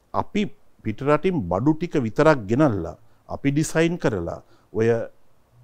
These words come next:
මේ ග්‍රිඩ් උපපොළවල්, හයි ටෙන්ෂන් ලයින් අපේ ජ-, කට්ටිය දාලා කරමු. මේක බාර දුන්නු, මේ අංශේ බාර දුන්නු ප්‍රධානියා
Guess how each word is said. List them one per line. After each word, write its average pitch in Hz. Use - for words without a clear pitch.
මේ 98
ග්‍රිඩ් 127
උපපොළවල්, 113
හයි 117
ටෙන්ෂන් 131
ලයින් 135
අපේ 185
ජ-, 127
කට්ටිය 143
දාලා 135
කරමු. 101
මේක 151
බාර 131
දුන්නු, 123
මේ 127
අංශේ 131
බාර 117
දුන්නු 160
ප්‍රධානියා 156